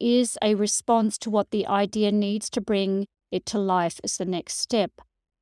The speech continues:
the field will provision. We cannot guess the timeline,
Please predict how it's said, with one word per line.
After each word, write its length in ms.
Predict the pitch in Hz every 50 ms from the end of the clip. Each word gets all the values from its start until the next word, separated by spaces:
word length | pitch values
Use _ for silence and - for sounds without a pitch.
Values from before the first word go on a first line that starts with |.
| _ -
the 80 | 208 202
field 680 | - - - 247 254 254 254 254 254 262 262 247 - -
will 420 | - 208 202 208 202 202 202 202
provision. 720 | - - - 208 180 202 208 202 - - 196 190 - 240 - _ _ _ _ _ _ _ _ _ _ _ -
We 100 | 220 208
cannot 520 | - - - 254 247 262 277 262 - -
guess 260 | 208 220 208 202 -
the 100 | - - 190
timeline, 880 | - - - 208 202 202 202 196 190 170 170 165 165 165 175 190 202